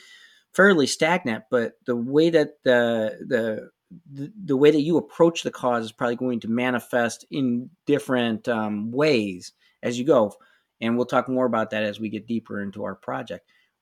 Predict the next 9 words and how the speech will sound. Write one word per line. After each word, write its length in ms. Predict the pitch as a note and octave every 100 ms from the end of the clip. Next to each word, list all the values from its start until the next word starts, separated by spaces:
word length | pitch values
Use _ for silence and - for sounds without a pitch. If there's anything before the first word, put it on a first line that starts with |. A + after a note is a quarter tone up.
| _
What 540 | A#2 A#2+ D3+ G3+ - - _ _ _ -
you 260 | D3+ D3+
do 240 | C3 D3 E3+
to 160 | C3+ B2
approach 400 | - C#3 C3 A#2
an 120 | A2+
issue 400 | - F3+ - A#2+
sometimes 600 | G#2+ C3+ C#3 - B2+ A#2 A2+
is 200 | G#2